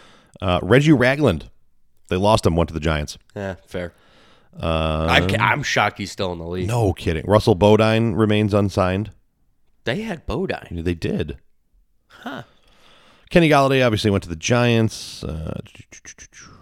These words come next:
Speaker 1: looking for anything else of Jamal Agnew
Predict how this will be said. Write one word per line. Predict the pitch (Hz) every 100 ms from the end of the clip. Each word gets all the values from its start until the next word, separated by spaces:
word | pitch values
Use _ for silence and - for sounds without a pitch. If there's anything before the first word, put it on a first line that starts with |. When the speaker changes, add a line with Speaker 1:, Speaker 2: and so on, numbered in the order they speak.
| -
Speaker 1:
looking | 87 80
for | 80
anything | 76 71 82
else | 78 -
of | 76 73 - - _ _ _ -
Jamal | 95 101 - -
Agnew | 104 101 90 87 82 101